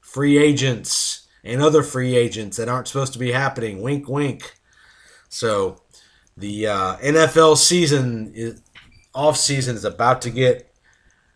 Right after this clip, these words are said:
hot and heavy. You're gonna have a spending spree come Wednesday. Lots of big names are gonna be on the move. You're gonna have Le'Veon Bell. You're gonna have Nick Foles. You're gonna have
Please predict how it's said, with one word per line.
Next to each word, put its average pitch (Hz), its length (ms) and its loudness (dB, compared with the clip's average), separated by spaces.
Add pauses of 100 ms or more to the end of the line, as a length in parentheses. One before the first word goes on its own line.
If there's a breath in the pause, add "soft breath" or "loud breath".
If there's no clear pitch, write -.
(180)
hot 143 260 4
and 147 100 -2
heavy. 143 320 4
You're 101 340 -6
gonna 117 180 -2
have 123 120 0
a 107 200 -4
spending 160 640 2
spree 127 420 -4
come 120 280 -6
Wednesday. 104 960 -4 (380 soft breath)
Lots 131 340 0
of - 140 -4
big 143 180 2
names 139 360 -2
are 120 40 -8
gonna 127 140 -4
be 131 100 0
on 127 140 0
the 123 80 -2
move. 117 560 -4
You're 101 100 -14
gonna 104 120 -10
have 104 160 -10
Le'Veon 120 580 -2
Bell. 127 360 2
You're 104 100 -8
gonna 104 120 -10
have 98 80 -14
Nick 107 240 -12
Foles. 120 720 0
You're 104 100 -18
gonna 104 160 -14
have 101 480 -12